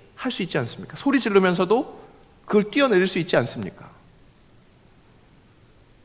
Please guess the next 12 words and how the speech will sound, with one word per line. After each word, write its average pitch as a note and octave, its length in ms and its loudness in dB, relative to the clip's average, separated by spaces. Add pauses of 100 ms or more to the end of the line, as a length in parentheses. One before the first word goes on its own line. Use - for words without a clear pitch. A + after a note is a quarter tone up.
(120)
여러분, F#3+ 200 4
우리 E3+ 160 4
하나님은 F#3+ 460 0
번지 E3 360 -4
점프 E3 540 -8 (180)
그 D#3+ 120 -10
줄보다 D#3 440 -6
훨씬 A3+ 640 -6 (500)
믿을 G3+ 220 -2
수 A#3 120 -6
있는 G3 140 -2
분입니다. A2 520 -10